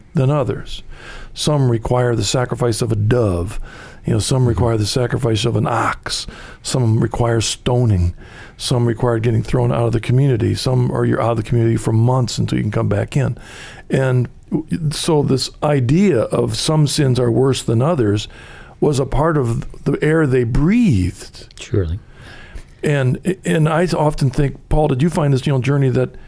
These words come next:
Speaker 1: when I was a Protestant, if the, if the New Testament didn't directly talk about liturgy, for example,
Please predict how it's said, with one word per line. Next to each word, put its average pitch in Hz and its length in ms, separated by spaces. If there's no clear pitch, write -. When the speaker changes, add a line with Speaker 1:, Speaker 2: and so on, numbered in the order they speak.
Speaker 1:
when 151 220
I 180 80
was 214 160
a 135 40
Protestant, 170 720
if 165 160
the, 160 220
if 190 240
the 175 80
New 202 220
Testament 147 640
didn't 135 280
directly 147 420
talk 135 300
about 120 220
liturgy, 127 560
for 104 180
example, 110 560